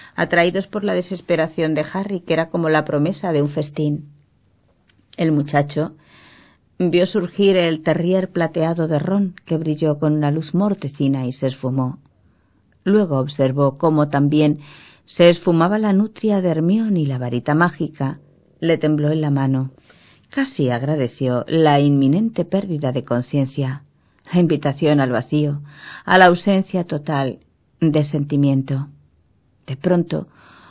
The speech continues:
una liebre, un jabalí y un zorro plateados desfilaron veloces cerca de ellos,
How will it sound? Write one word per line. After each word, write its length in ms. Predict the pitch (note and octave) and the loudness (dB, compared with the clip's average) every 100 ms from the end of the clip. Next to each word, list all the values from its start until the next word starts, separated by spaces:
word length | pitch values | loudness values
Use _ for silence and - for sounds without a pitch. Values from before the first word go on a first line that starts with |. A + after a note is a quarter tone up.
| - - | -20 -2
una 240 | E3+ E3+ | 2 2
liebre, 440 | D#3 F#3 G#3+ A3 F#3+ | 2 2 0 0 -2
un 60 | |
jabalí 380 | F3 F#3 D#3+ D#3 | -2 -2 0 2
y 80 | C#3+ | 2
un 120 | C#3 | 2
zorro 460 | - G#3 G#3 D#3 C#3+ | 2 0 0 -2 -2
plateados 720 | C#3 B2+ C3 C#3 D3 C3+ C3+ | -4 -2 0 2 2 -2 -4
desfilaron 600 | C3 - D#3+ D3+ D#3 D#3+ | -6 -4 0 2 2 2
veloces 500 | D3 D3 D#3 C#3+ C#3 | 2 2 0 -4 -4
cerca 340 | D#3 D3+ D3 | -2 -2 -2
de 120 | C3+ C3+ | -2 0
ellos, 340 | C3+ C3+ C3+ | 0 -2 -4